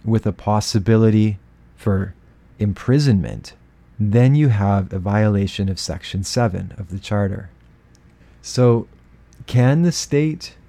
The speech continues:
still enact absolute liability? There's no defense. "I don't care what you're telling me. You did the thing that's prohibited and therefore you face the consequences." Can they still do that?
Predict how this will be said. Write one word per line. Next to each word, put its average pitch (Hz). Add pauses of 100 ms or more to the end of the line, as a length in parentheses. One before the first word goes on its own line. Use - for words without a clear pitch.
(260)
still 113 (480)
enact 113
absolute 101
liability? 95
There's 104
no 113
defense. 90
"I 98
don't 104
care 107
what 101 (400)
you're 107
telling 107
me. 113 (460)
You 113
did 117
the 123
thing 113
that's 104
prohibited 110
and 101
therefore 98
you 101
face 98
the 92
consequences." 123 (440)
Can 117
they 120
still 113
do 104
that? 131